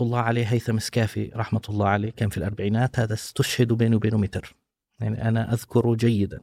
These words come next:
لأنه أنا متذكر لما نزل، آه، يوم الجمعة اللي هو يوم تسعة وعشرين تسعة لما صارت المجزرة في الأقصى وقتلوا خمسة، كان في بينهم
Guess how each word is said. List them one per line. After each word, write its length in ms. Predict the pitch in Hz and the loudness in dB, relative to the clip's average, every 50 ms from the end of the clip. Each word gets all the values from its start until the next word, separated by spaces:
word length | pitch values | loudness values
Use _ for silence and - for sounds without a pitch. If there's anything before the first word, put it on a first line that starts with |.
| _ _ - | _ _ -8
لأنه 340 | 110 110 113 113 110 101 | -4 -2 0 0 0 0
أنا 100 | 113 120 | 0 0
متذكر 440 | 113 113 104 101 127 120 - - 113 - | 0 0 0 0 -2 -4 -4 -6 -8 -4
لما 380 | 107 117 120 120 117 117 110 120 | -2 0 2 2 4 4 4 4
نزل، 340 | 120 123 117 113 110 98 - _ _ _ _ _ _ _ _ _ _ _ - | 4 4 2 2 0 -2 -4 _ _ _ _ _ _ _ _ _ _ _ -8
آه، 420 | 120 117 107 104 104 104 104 104 101 | -4 0 2 2 2 4 2 2 0
يوم 300 | 107 110 120 131 135 135 | 4 6 8 8 8 8
الجمعة 340 | 123 120 139 127 101 95 | 6 6 4 2 2 2
اللي 120 | 95 92 98 | -2 -4 -4
هو 120 | 104 107 | -2 -2
يوم 140 | 110 110 107 | -2 -2 -2
تسعة 220 | - - - 120 | -4 -4 -2 -2
وعشرين 280 | 110 107 - - 113 104 | -2 -2 -2 -4 -4 -4
تسعة 360 | - 110 - - 92 92 - - - | -4 -4 -4 -6 -6 -8 -8 -8 -6
لما 140 | 107 101 98 | -4 -4 -2
صارت 300 | - 113 107 104 - - | 0 0 0 0 0 2
المجزرة 340 | 104 104 107 104 107 101 | 2 2 2 2 0 -4
في 100 | - - | -6 -8
الأقصى 240 | - 110 - - - | -8 -8 -6 -4 -4
وقتلوا 340 | 113 - 120 110 - 107 104 | -2 0 0 0 0 0 0
خمسة، 400 | - - 127 127 127 - - 175 | 2 0 2 0 0 0 0 -2
كان 200 | 175 - 131 113 | 0 0 -2 -2
في 120 | - - | 0 0
بينهم 520 | 110 107 113 120 131 135 127 123 151 160 | 2 2 2 2 2 2 2 2 2 2